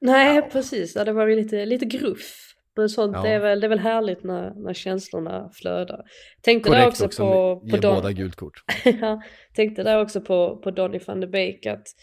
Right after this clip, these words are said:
Speaker 1: eh, intressant nog så, jag bara såg någon sån här, ehm, eh, ja, men stillbild på var, ja, men ni vet så här när de, eh, ja, men heatmaps heter det ju.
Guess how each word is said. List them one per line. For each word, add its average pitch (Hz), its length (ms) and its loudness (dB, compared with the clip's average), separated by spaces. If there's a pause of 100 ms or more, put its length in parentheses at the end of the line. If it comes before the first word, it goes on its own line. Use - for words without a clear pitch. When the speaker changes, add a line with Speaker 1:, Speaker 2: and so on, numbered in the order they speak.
(480)
Speaker 1:
eh, - 380 -10
intressant 214 460 -4
nog 254 240 -4
så, - 100 -8
jag 120 420 -4
bara 208 80 -4
såg 202 380 -2
någon 196 140 -6
sån 208 140 -8
här, 175 300 -4
ehm, 170 360 -6 (640)
eh, - 600 -16
ja, 196 120 -6
men - 240 -12
stillbild 185 680 -4
på 190 120 -10
var, 180 300 -4 (420)
ja, 202 160 -6
men 190 120 -4
ni 180 60 -4
vet 170 160 -8
så - 100 -10
här 165 220 -4
när 175 140 -10
de, 156 280 -10
eh, 160 160 -8 (140)
ja, 196 140 -4
men 185 100 -2
heatmaps - 760 -8
heter - 220 -14
det 220 60 -14
ju. 226 100 -12